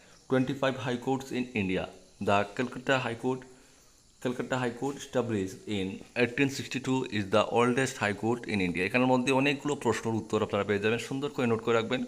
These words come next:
আপনাদের কাজে লাগবে, ঠিক আছে বন্ধুরা? তো আজকের মতো ক্লাসটা এখানে শেষ করলাম, দেখা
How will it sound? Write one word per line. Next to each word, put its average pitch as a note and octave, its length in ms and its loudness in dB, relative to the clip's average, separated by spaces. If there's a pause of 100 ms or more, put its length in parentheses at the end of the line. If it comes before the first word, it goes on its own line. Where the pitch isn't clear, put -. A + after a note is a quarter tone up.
(260)
আপনাদের F2 300 -6
কাজে D#2+ 260 -6
লাগবে, - 200 -14 (600)
ঠিক - 140 -16
আছে C#3 160 2
বন্ধুরা? C#3 280 2
তো - 120 0
আজকের G2+ 240 -2
মতো G2 160 -4
ক্লাসটা G2 280 -2
এখানে G#2+ 220 0
শেষ G#2+ 180 -2
করলাম, A2+ 220 -4 (180)
দেখা F#2+ 160 -4